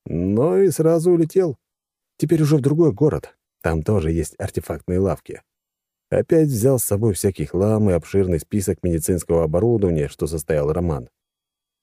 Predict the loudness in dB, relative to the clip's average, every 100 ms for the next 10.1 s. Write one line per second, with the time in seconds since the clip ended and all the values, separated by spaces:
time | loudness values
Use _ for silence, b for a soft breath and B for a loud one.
0 | _ 0 0 0 -2 -4 -6 -8 -6 -2
1 | 0 0 0 -4 -2 -4 -4 -4 -6 -6
2 | -2 0 2 2 0 -4 -8 _ _ _
3 | _ 0 0 2 -2 -2 -2 -2 -2 -2
4 | 0 -2 -2 -4 -4 0 0 2 2 0
5 | -4 -10 -14 _ _ _ -4 0 2 2
6 | 2 0 -2 -2 -4 -2 -2 -2 -4 0
7 | 0 0 -2 -4 -8 _ -6 -2 0 2
8 | 0 -4 _ -12 -4 -2 0 0 -2 -4
9 | -8 -4 -2 -2 -2 -6 _ 0 0 0